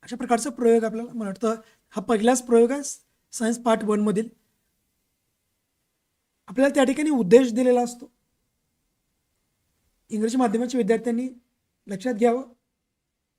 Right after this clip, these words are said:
की ज्यावेळेस तुम्ही सायन्सचं प्रॅक्टिकल बुक कम्प्लीट करता, त्या ठिकाणी एम दिलेलं असतं ते प्रॅक्टिकलचं. हे जे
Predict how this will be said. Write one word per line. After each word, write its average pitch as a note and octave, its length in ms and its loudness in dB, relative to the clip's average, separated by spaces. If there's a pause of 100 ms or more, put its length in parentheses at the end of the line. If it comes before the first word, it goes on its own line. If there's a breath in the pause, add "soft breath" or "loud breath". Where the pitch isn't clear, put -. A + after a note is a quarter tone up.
(100)
की A3+ 60 -4
ज्यावेळेस A#3+ 280 2
तुम्ही C4 180 -2
सायन्सचं A#3+ 360 -2
प्रॅक्टिकल A3+ 400 -8
बुक A#3+ 180 -8
कम्प्लीट A3 260 -6
करता, A#3 240 -6
त्या A#3 140 -6
ठिकाणी A#3 280 -6 (160)
एम B3 240 2
दिलेलं A3 300 2
असतं G#3+ 220 -8
ते A#3+ 40 -8
प्रॅक्टिकलचं. G3 640 -8 (600 soft breath)
हे B3+ 100 -2
जे C#4+ 220 -2